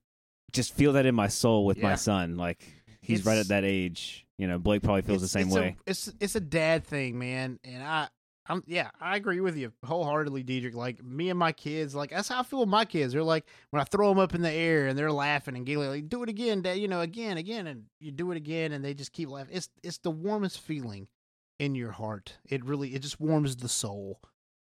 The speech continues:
Speaker 2: And that's, that's the feeling I get when I watch, uh, Mando and, and little baby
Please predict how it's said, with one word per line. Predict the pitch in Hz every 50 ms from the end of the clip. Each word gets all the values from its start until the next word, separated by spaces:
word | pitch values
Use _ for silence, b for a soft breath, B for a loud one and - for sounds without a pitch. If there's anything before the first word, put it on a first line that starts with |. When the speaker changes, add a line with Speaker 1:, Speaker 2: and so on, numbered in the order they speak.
| _ -
Speaker 2:
And | 131 151
that's, | 170 165 - -
that's | - 190 202 190
the | - 196
feeling | - - 185 175 160 156 151 143
I | 139 135
get | 131 131 131 131 120
when | 127 127
I | 123
watch, | 120 117 120 123 123 123 120 - - - _ _ -
uh, | 127 120 117
Mando | 113 120 123 127 123 123 120 123 117 117
and, | 117 113 113 - - _
and | 127 117 113 110 107 101 -
little | - 139 131 127
baby | 117 123 123 120 117 117 113